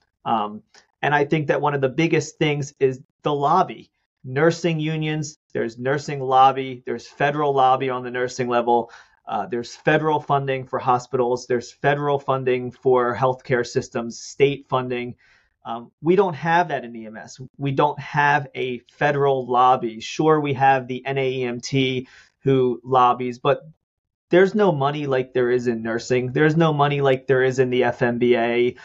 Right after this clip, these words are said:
or the I A F F, these, these massive, almost billion dollar lobbies. We don't have that. So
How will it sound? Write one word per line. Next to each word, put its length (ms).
or 160
the 160
I 160
A 200
F 200
F, 240
these, 320
these 240
massive, 680
almost 420
billion 400
dollar 480
lobbies. 840
We 140
don't 220
have 420
that. 320
So 360